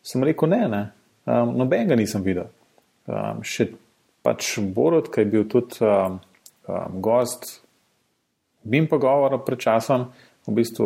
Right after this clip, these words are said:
on ni imel časa, um, ga tudi ni bilo tam, um, sem rekel, saj drugega, drug pa, drugega pa sploh nisem videl nikoli, ne. Tako da to me je kar malo presenetilo, no.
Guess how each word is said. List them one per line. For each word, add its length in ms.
on 260
ni 60
imel 180
časa, 460
um, 220
ga 100
tudi 200
ni 80
bilo 140
tam, 320
um, 480
sem 220
rekel, 220
saj 240
drugega, 460
drug 480
pa, 240
drugega 340
pa 120
sploh 240
nisem 280
videl 180
nikoli, 400
ne. 140
Tako 240
da 100
to 160
me 80
je 80
kar 120
malo 200
presenetilo, 560
no. 160